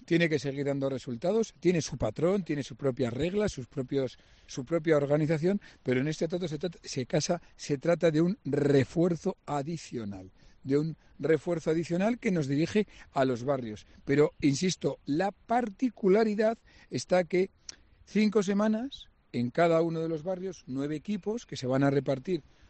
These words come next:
por toda la ciudad, y contamos con la Federación de Vecinos. No olvidamos que esto es una petición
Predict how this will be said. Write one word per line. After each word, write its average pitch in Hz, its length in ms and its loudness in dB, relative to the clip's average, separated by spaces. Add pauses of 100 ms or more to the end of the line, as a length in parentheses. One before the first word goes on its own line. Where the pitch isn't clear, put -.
(160)
por 120 220 -6
toda 147 260 0
la 151 120 2
ciudad, 175 360 2 (540)
y 196 240 0 (100)
contamos 147 520 -2
con 131 200 4
la 123 100 4
Federación 123 460 0
de 131 80 2
Vecinos. 175 460 0
No 131 80 2
olvidamos 123 640 2 (260)
que 127 320 0
esto 131 260 -2
es 120 160 -2
una 127 180 -2
petición 127 580 -6